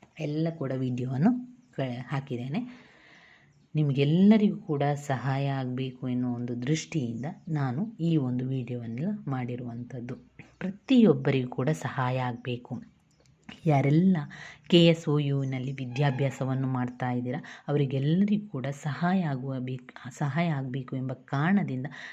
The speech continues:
ನಾನು ವಿಡಿಯೋವನ್ನು ಮಾಡ್ತಾ ಇರುವಂಥದ್ದು. ನಾನು ಕೂಡ ಅಲ್ಲಿಯೇ ವಿದ್ಯಾಭ್ಯಾಸವನ್ನು ಮಾಡು-, ಮಾಡಿರೋದ್ರಿಂದ ಆ ಸಮಯದಲ್ಲಿ ನನಗೂ ತುಂಬಾ ಕಷ್ಟ ಆಗಿತ್ತು. ಅದರ ಬಗ್ಗೆ ಹೇಳುವವರಿರಲಿಲ್ಲ, ಅದರ ಬಗ್ಗೆ ತಿಳ್ಕೊಳ್ಳಿಕ್ಕೆ, ಆ, ಎಲ್ಲಿಗೆ ಹೋಗುವಂಥದ್ದು ಅಥವಾ ಆ ವಿಷಯದ ಬಗ್ಗೆ ಯಾವ ರೀತಿ ಓದಬೇಕು ಅಂತ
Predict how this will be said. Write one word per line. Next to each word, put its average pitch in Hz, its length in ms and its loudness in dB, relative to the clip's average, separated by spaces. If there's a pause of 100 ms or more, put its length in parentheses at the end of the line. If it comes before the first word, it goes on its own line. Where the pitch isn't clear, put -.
ನಾನು 139 240 2
ವಿಡಿಯೋವನ್ನು 131 420 -2
ಮಾಡ್ತಾ 127 300 -4
ಇರುವಂಥದ್ದು. 123 500 -4 (280)
ನಾನು 151 340 2
ಕೂಡ 143 300 -4 (400)
ಅಲ್ಲಿಯೇ 151 400 2
ವಿದ್ಯಾಭ್ಯಾಸವನ್ನು 139 840 -4
ಮಾಡು-, 127 540 -4
ಮಾಡಿರೋದ್ರಿಂದ 135 800 -2 (360)
ಆ 175 100 4
ಸಮಯದಲ್ಲಿ 170 520 2
ನನಗೂ 185 300 2
ತುಂಬಾ 165 540 0
ಕಷ್ಟ 147 300 -8
ಆಗಿತ್ತು. 127 300 -6
ಅದರ 143 240 -2
ಬಗ್ಗೆ 135 280 -4
ಹೇಳುವವರಿರಲಿಲ್ಲ, 131 920 0
ಅದರ 156 220 -2
ಬಗ್ಗೆ 147 240 -4
ತಿಳ್ಕೊಳ್ಳಿಕ್ಕೆ, 160 720 0 (420)
ಆ, 143 400 0
ಎಲ್ಲಿಗೆ 175 460 2
ಹೋಗುವಂಥದ್ದು 135 640 -4
ಅಥವಾ 147 240 0
ಆ 151 400 0
ವಿಷಯದ 147 400 0
ಬಗ್ಗೆ 135 260 -4
ಯಾವ 139 240 2
ರೀತಿ 165 240 0
ಓದಬೇಕು 135 560 -4
ಅಂತ 131 160 -6